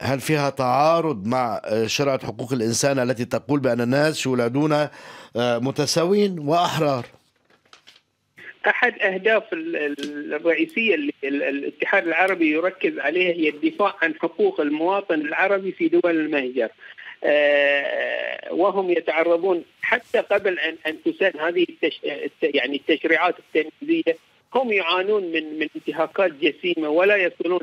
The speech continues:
Speaker 2: إلى، إلى مستويات، يعني، متقدمة في تحقيق العدالة والإنصاف لهم. بعد
Speaker 1: طيب.
Speaker 2: هذه التشريعات التمييزية سوف يعانون أكثر، وهذه مسؤولية أعيد وألقيها على جامعة الدول العربية التي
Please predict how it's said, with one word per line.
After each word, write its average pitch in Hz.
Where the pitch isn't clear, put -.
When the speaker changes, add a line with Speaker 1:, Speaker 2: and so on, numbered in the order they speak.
Speaker 2:
إلى، 147
إلى 143
مستويات، 156
يعني، 143
متقدمة 156
في 139
تحقيق 147
العدالة 139
والإنصاف 139
لهم. 127
بعد 190
Speaker 1:
طيب. 196
Speaker 2:
هذه 247
التشريعات 180
التمييزية 175
سوف 175
يعانون 175
أكثر، -
وهذه 196
مسؤولية 185
أعيد 165
وألقيها 165
على 151
جامعة 156
الدول 147
العربية 143
التي 175